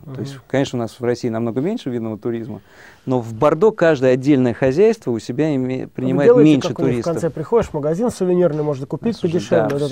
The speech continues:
Speaker 1: все
Speaker 2: все есть, да?
Speaker 1: сделано, уже три магазина, уже рестораны открыли.
Speaker 2: А вот принципиальный вопрос, там в эт-, в этом магазине, в вашем,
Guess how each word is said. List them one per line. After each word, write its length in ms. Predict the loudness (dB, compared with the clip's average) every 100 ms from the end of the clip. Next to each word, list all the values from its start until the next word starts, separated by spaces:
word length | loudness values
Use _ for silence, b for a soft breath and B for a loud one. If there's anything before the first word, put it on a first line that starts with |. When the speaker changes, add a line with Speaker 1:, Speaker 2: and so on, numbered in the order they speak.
| -4
Speaker 1:
все 80 |
Speaker 2:
все 80 | -2
есть, 120 | 0
да? 40 | 2
Speaker 1:
сделано, 480 | 2 2 0 -2 -6
уже 180 | -8
три 320 | -10 -6 -4 -4
магазина, 800 | -4 -4 -4 -6 -6 -6 -6 -8
уже 220 | -8 -8
рестораны 540 | -10 -8 -4 -2 -2 -4
открыли. 380 | -6 -6 -4 0
Speaker 2:
А 20 |
вот 220 | -2 -4 -10
принципиальный 580 | -8 -8 -2 0 2
вопрос, 340 | 0 -2 -4 -4
там 300 | -4 -4 -4
в 60 | -6
эт-, 180 | -6
в 80 | -4
этом 200 | -4 -4
магазине, 560 | -6 -6 -4 -4 -6 -6
в 140 | -4
вашем, 440 | -2 -2 -4 -16